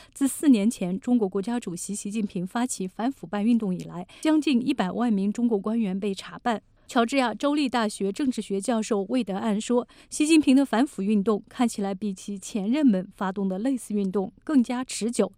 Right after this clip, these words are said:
也更有力度。到现在为止，也看不出结束的迹象。他引用其他观察人士的话说，其实反腐败并不是一场运动，而是现在中国的新常态。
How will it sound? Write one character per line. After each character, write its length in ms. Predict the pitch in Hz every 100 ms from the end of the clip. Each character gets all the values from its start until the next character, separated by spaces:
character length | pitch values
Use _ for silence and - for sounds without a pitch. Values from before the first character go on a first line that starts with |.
| _
也 120 | - 185
更 180 | 247
有 200 | 226 175
力 180 | 190 226
度。 240 | 185 220 208 _ - - -
到 100 | 240
现 160 | 240 277
在 100 | 247
为 140 | 196
止， 240 | 214 180 190 _
也 120 | 202
看 280 | 190 - 208
不 120 | 208
出 280 | 190 233 214 -
结 180 | - 185
束 180 | -
的 120 | 214 190
迹 180 | 233
象。 260 | 190 - 202 - - - -
他 140 | 320
引 160 | 285 247
用 180 | 285 269
其 160 | -
他 160 | 262 294
观 220 | 277 277
察 160 | 254 196
人 120 | 202
士 140 | 233
的 80 | 190
话 180 | 190 196
说， 280 | - 220 - -
其 160 | - 294
实 160 | 277 302
反 220 | 233 302
腐 120 | -
败 220 | 175 220
并 240 | 196 339 320
不 100 | 208
是 160 | -
一 40 | 185
场 240 | - 175
运 160 | 202 196
动， 180 | 202 - -
而 100 | 262
是 140 | 285
现 260 | 285 330 277
在 180 | 233 202
中 200 | 247 240
国 160 | 190
的 100 | 185
新 220 | 180 294
常 260 | 285 - 175
态。 240 | - 208